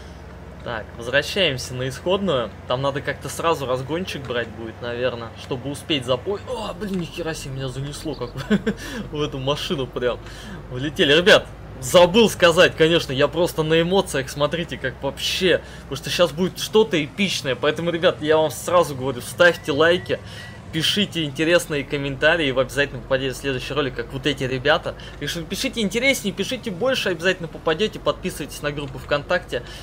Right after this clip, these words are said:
подписывайтесь на наш инстаграмчик. Ну чё, я на месте. Давай, машинист Мишаня, разгоняйся.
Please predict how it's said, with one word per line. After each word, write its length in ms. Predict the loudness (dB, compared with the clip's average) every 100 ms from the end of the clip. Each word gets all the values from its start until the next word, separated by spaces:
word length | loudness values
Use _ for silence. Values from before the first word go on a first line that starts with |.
| -16 -6
подписывайтесь 600 | -6 -6 -8 -10 -14 -8
на 100 | -2
наш 220 | -2 -2
инстаграмчик. 600 | -4 -2 0 2 0 -2 -12 -16 -16 -16 -2
Ну 120 | 0
чё, 180 | 6 8
я 280 | 8 8 6
на 180 | 6 2
месте. 600 | 4 2 0 0 0 0 2
Давай, 360 | 6 6 6 4
машинист 540 | 2 2 0 -2 -4
Мишаня, 460 | -6 0 2 4 2
разгоняйся. 880 | 2 4 4 4 2 2 0 -2